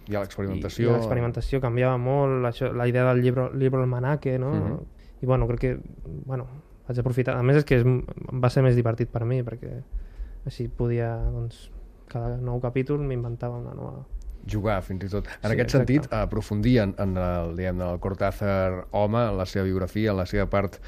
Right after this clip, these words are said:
Speaker 1: la seva vida, vaja, t'ha ajudat a descobrir-lo o a redescobrir-lo com a escriptor? Què, què has llegit o rellegit d'ell que t'hagi interessat o sorprès?
Speaker 2: La Vuelta al Mundo en ochenta, no,
Speaker 1: La Vuelta
Speaker 2: La
Speaker 1: al Día en
Speaker 2: Vuelta al Día en
Speaker 1: ochenta
Speaker 2: ochenta
Speaker 1: Mundos.
Speaker 2: Mundos, perdó.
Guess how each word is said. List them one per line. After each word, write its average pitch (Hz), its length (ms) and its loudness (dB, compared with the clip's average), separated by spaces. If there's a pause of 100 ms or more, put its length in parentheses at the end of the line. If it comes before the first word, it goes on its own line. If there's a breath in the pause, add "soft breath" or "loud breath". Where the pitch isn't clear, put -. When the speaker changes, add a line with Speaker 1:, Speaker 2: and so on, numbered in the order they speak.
(220 loud breath)
Speaker 1:
la 82 80 -8
seva 90 160 0
vida, 107 240 2
vaja, 117 240 2 (160)
t'ha 113 80 2
ajudat 107 400 2
a 104 180 2
descobrir-lo 117 640 4
o 113 100 6
a 104 60 4
redescobrir-lo 104 640 0
com 101 100 0
a 98 60 0
escriptor? 98 420 -2 (140)
Què, - 160 -10
què 123 100 4
has 113 140 0 (180)
llegit 117 360 6
o 110 40 6
rellegit 104 460 4
d'ell 95 180 4
que 101 100 2
t'hagi 98 220 2
interessat 95 480 -2
o 98 60 2
sorprès? 92 500 2 (840 loud breath)
Speaker 2:
La 123 420 4
Vuelta 131 260 4
al 135 60 6
Mundo 131 220 4
en 127 60 4
ochenta, 120 1120 -2
no, 131 80 0
Speaker 1:
La 113 100 0
Vuelta 113 220 6
Speaker 2:
La - 20 8
Speaker 1:
al 135 60 8
Día 131 100 8
en - 20 8
Speaker 2:
Vuelta - 0 -
al 123 60 6
Día 135 140 6
en 110 60 6
Speaker 1:
ochenta 95 300 6
Speaker 2:
ochenta 92 120 2
Speaker 1:
Mundos. 139 100 4
Speaker 2:
Mundos, 139 220 2
perdó. 127 320 -2